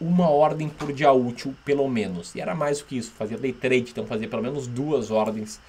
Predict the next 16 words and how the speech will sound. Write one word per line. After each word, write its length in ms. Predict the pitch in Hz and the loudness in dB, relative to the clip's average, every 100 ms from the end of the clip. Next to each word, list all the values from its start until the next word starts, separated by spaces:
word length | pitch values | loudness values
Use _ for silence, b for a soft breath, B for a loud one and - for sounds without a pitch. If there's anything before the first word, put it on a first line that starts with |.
| B B - | B B -6
aí 220 | 104 104 | -4 -4
por 340 | - - 123 | -6 -4 -4
dia. 340 | 117 - 95 85 - - - - - - - - - | -4 -8 -12 -12 -18 -20 -20 -20 -20 -20 -20 -18 -2
Isso 360 | 170 180 190 | 0 2 0
tudo 520 | 180 - 180 180 127 - B B B B - | -2 -2 0 0 -2 -4 B B B B 0
era 200 | 110 110 143 | 2 2 -2
igual 600 | 123 131 120 151 165 - | -2 6 6 6 4 -2
a 160 | 123 | -2
sete 640 | - - - 196 208 - 175 | -2 -8 2 4 4 0 -4
mil 420 | 143 143 175 175 | -2 0 0 0
quatrocentos 760 | - 143 127 127 - 123 123 123 | 0 0 -2 -6 -4 -4 -4 -6
e 80 | 113 | -6
trinta 340 | - 123 117 | -2 -2 0
e 80 | 107 | 0
oito 240 | 110 110 | 0 -4
reais 520 | 104 98 113 117 - | -2 0 0 -2 -10